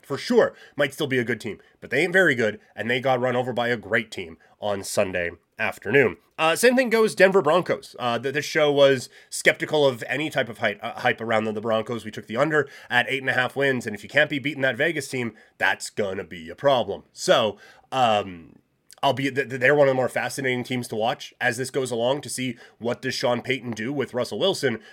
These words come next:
But for right now, eesh. Um, what else do we have here? Oh, the Miami offense is really good. There, again. But I, I had said coming in that, and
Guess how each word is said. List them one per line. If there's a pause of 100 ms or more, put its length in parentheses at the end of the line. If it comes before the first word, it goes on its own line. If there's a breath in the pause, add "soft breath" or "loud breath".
(100)
But
for
right
now, (1000)
eesh. (680 loud breath)
Um, (680)
what
else
do
we
have
here? (380)
Oh,
the
Miami
offense
is
really
good. (580)
There, (220)
again. (240)
But (320 loud breath)
I,
I
had
said
coming
in (240 soft breath)
that, (340)
and